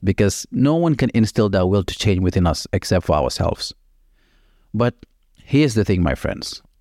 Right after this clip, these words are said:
I want to let you know something, that I'm not some self-proclaimed expert or a person with a, you know, picture-perfect life. Nope. I'm just like you,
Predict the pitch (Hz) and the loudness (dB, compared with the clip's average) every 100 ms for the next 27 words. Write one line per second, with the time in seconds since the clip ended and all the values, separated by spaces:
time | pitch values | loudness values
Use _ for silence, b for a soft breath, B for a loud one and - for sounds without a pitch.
0 | - 127 147 127 110 - 95 82 - - | 0 2 2 2 0 0 2 2 0 -2
1 | 80 87 87 - - _ _ _ _ _ | 0 2 2 0 -12 _ _ _ _ _
2 | 117 135 143 - 120 110 90 - 104 - | 2 2 2 0 0 2 0 0 0 2
3 | 110 - 92 92 - 85 - 85 - - | -2 2 2 2 0 -4 -4 -4 -4 -2
4 | - 98 95 - - 113 107 - 95 95 | 0 2 2 0 0 0 2 2 2 2
5 | 92 - _ _ _ 113 95 87 - - | 2 -2 _ _ _ 2 2 2 -2 -2
6 | 123 - 101 95 - 80 - - - - | -2 0 0 0 -2 -2 -4 -10 -12 0
7 | 101 85 - - _ _ _ _ - 127 | 0 0 -6 -20 _ _ _ _ -2 0
8 | 135 156 143 104 - 85 - | 2 0 0 -2 -2 -4 -4